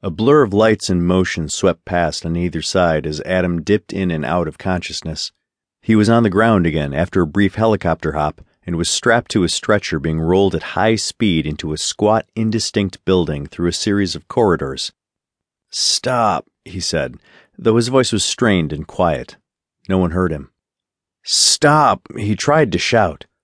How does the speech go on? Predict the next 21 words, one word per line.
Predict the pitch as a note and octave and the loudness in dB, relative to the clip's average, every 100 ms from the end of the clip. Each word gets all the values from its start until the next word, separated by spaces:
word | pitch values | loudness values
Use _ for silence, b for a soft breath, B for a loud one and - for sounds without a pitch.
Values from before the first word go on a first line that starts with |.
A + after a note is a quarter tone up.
| _ | _
but | - | -4
his | A2+ | -4
voice | C3 B3 C#4 - | 0 0 0 0
wasn't | G#3 F#3+ | 0 2
quite | F3+ D#3 C3 | 2 0 2
working | C#3+ - A2 | 2 2 0
the | F#2 | 4
way | F#2 | 4
he | F2+ F#2+ | 2 0
wanted. | F2+ G2 F2+ C#2 C2 - _ _ _ _ _ | 0 0 0 -4 -12 -18 _ _ _ _ _
He | - B2 | -6 -2
came | F3 E3 | 2 4
out | C3 | 4
as | G2 D#2 | 2 0
guttural | F#2 G#2+ A2 G2 | 2 4 4 4
moaning, | F2 F2 G2 F2+ D2 C2+ | 2 2 2 0 -2 -10
louder | - F2+ G#2 G2+ E2 | -4 2 2 4 2
but | D2+ D2 D#2 - | 0 -2 -4 -4
no | F#2 F#2 | -2 0
more | E2+ D#2 | 0 -2
distinct. | C#2+ - E2+ C2 - | -6 -4 -4 -6 -14